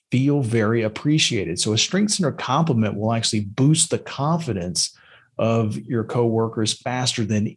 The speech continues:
anything else that you can do. So to cap off week number three, gaining enthusiastic cooperation from people,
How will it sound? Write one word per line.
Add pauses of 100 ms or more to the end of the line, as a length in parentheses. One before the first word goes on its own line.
(120)
anything
else
that
you
can
do. (440)
So
to
cap
off
week
number
three,
gaining
enthusiastic
cooperation
from
people,